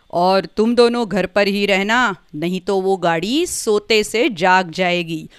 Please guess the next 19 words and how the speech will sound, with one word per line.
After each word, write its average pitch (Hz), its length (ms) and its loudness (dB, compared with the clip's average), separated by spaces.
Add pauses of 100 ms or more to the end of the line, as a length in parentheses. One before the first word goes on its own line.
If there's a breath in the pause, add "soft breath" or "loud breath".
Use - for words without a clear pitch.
(120 soft breath)
और 165 200 -4
हुई 247 540 -4
हुई 214 680 -4
शोर 233 440 6
मचाने 196 460 -2
लगेगी।" 175 720 -4 (1120 soft breath)
फिर 320 240 -2
अब्बू 196 320 -2
चाचा 285 360 -4
अपनी 190 680 -6
अम्मी 175 460 -4 (160)
जीनत 240 420 -2
काकी 170 440 -4
के 233 140 -2
घर 160 220 -4
के 185 200 -2
अंदर 165 280 -2
चले 147 340 -6
गए। 127 240 -12